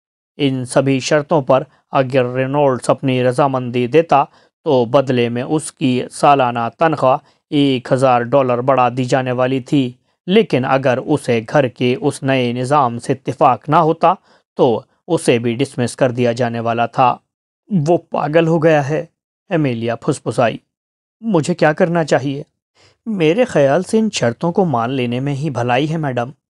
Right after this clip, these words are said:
रेनॉल्ड्स ने कहा और खुद एक पल में ही फैसला कर लिया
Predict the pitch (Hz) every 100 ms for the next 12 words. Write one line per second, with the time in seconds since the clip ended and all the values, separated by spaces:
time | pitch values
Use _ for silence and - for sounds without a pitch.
0 | _ _ _ _ 165 156 139 113 - 143
1 | 120 139 196 226 _ _ - 196 160 139
2 | - 170 131 160 139 - _ 160 131 117
3 | 117 127 139 127 - 135 113 143 123 120
4 | 127